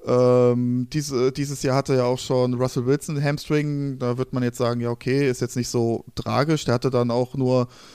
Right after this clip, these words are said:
einen Leistungsabfall, äh, von minus null Komma zwei Punkten. Ich denke, sofern Kyler Murray spielt, w-, wird das wahrscheinlich schon ein bisschen gravierender bei ihm.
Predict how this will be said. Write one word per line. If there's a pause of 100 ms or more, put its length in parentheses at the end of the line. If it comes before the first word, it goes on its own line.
(140)
einen
Leistungsabfall,
äh,
von
minus
null
Komma
zwei
Punkten. (640)
Ich
denke, (260)
sofern
Kyler
Murray
spielt,
w-, (440)
wird
das
wahrscheinlich
schon
ein
bisschen
gravierender
bei
ihm.